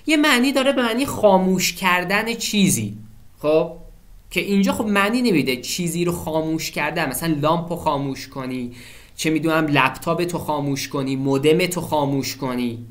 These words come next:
این معنی نمیده اینجا. اوکی؟ این خیلی برای ما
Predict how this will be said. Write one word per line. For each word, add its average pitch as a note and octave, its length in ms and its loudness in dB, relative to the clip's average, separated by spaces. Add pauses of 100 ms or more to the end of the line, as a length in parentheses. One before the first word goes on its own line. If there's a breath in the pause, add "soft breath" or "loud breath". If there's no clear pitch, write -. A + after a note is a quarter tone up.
(140)
این E4 220 -2
معنی G3+ 360 2
نمیده D3+ 340 2
اینجا. A#2 640 -4 (320)
اوکی؟ G#3+ 440 0 (140)
این A3 120 -10
خیلی G3+ 200 2
برای B2 260 2
ما A#2 260 -2